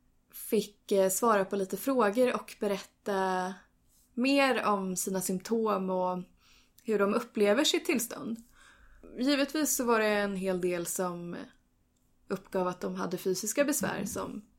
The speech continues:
ja, men svullenhet och ont i magen och sådär. Men, eh, gemensamt för alla svaranden var att den, det psykiska var värst.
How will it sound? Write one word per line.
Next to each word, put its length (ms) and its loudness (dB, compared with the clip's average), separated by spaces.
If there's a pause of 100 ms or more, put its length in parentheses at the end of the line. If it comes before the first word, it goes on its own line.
ja, 140 0
men 140 2
svullenhet 720 -2
och 260 -6 (220)
ont 240 -6
i 40 -2
magen 340 0
och 100 0
sådär. 320 -2 (880)
Men, 400 4
eh, 240 4 (560)
gemensamt 680 4
för 80 0
alla 200 4
svaranden 680 2
var 260 2
att 280 -10
den, 400 -4 (920)
det 220 2
psykiska 680 2
var 100 2
värst. 520 0